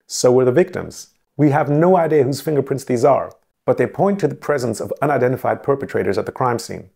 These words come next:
And Netflix didn't tell you about that. The ninth piece of suppressed evidence is the fact that there's a second genetic scientist who supports what the first genetic scientist, Professor McClintock,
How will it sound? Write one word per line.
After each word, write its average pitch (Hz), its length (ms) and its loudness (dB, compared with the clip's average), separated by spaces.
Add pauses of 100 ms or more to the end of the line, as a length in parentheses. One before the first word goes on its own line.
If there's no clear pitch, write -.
(260)
And 104 200 -4
Netflix 185 600 -2 (100)
didn't 135 220 2
tell 110 180 0
you 98 100 -4
about 92 280 -6
that. - 260 -8 (220)
The 123 80 -4
ninth 147 420 0
piece 107 180 -2
of 95 100 -8
suppressed - 440 -6
evidence 110 480 -4 (320)
is 127 140 -2
the 131 80 2
fact 143 320 0
that 117 160 0
there's 120 180 0
a 117 80 0
second - 600 -4
genetic 117 400 -2
scientist 113 640 -4 (360)
who 143 80 -2
supports - 880 -2
what 117 160 0
the 113 80 -10
first 185 440 2
genetic 107 320 -2
scientist, 113 600 -4 (220)
Professor 113 360 -2
McClintock, 101 600 0